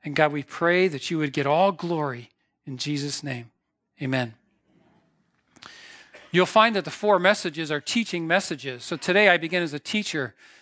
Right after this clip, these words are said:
And for twenty-eight years in, the, in schools I taught, um, I always looked at my lesson plans this way. Kids learn in three areas. They learn in attitude,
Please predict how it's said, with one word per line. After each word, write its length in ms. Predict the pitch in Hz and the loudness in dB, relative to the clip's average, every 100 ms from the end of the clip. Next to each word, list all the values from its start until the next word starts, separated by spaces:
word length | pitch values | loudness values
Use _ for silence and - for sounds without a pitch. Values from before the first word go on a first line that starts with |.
| _ | _
And 100 | 165 | -2
for 80 | 175 | -2
twenty-eight 480 | - 202 196 185 170 | 4 4 6 4 2
years 320 | 175 190 185 | 4 4 4
in, 80 | 165 | -2
the, 220 | 151 233 | -4 -6
in 160 | 185 160 | -6 -4
schools 480 | - 190 185 180 156 | -4 2 4 4 4
I 80 | |
taught, 420 | 151 - 185 175 - _ - - - | 2 6 6 6 0 _ -20 -12 0
um, 440 | 151 143 139 131 _ _ _ - | 2 2 -2 -10 _ _ _ 4
I 100 | 170 | 6
always 240 | 180 190 | 6 4
looked 220 | 165 180 185 | 0 -2 -2
at 80 | |
my 120 | 160 160 | 0 4
lesson 300 | 180 - 175 | 2 2 -4
plans 320 | 165 151 143 | -2 -2 -2
this 180 | 151 - | -6 -2
way. 380 | 165 151 110 _ _ _ _ - | 2 2 0 _ _ _ _ -2
Kids 340 | - 220 190 | 4 4 2
learn 300 | 170 190 185 | -2 0 2
in 100 | 175 | 0
three 280 | 160 185 175 | -2 -2 4
areas. 460 | 180 175 135 120 113 | 4 4 0 -6 -4
They 160 | 151 | -2
learn 240 | 156 165 160 | 2 4 4
in 140 | 143 | 2
attitude, 720 | 165 151 185 - 233 233 226 | 4 6 6 0 -2 -2 -4